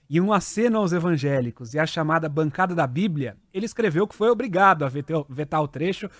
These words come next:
porque corria o risco de cometer crime de responsabilidade e sofrer com isso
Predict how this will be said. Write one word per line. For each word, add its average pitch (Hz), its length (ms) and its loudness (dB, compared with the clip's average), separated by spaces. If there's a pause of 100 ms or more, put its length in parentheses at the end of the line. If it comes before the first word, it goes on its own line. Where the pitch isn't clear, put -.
(180)
porque 208 240 -2
corria 185 280 2
o 170 40 2
risco 170 300 0
de 151 80 -6
cometer 170 320 -2
crime 170 260 0
de 165 120 -2
responsabilidade 165 840 -2
e - 20 -4
sofrer 156 440 -4
com 175 200 -4
isso 135 300 -6